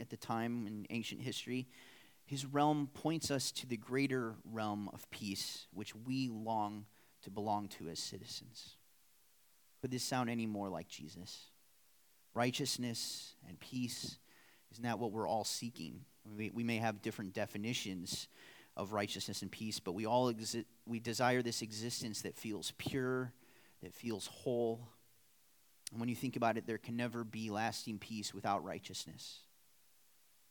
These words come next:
And whenever there is true righteousness,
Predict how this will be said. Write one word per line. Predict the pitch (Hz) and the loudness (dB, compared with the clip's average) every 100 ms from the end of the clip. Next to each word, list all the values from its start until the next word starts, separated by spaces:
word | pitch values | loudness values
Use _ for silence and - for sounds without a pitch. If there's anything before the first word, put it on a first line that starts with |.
| - - - - - | -20 -20 -20 -14 -6
And | 107 | -2
whenever | 113 117 117 | 0 2 2
there | 113 110 | 4 6
is | 113 117 107 - - | 6 6 4 0 -2
true | - - 120 | -4 -4 0
righteousness, | 104 101 - 95 - 95 - - - | 2 2 0 -4 -4 -6 -8 -8 -10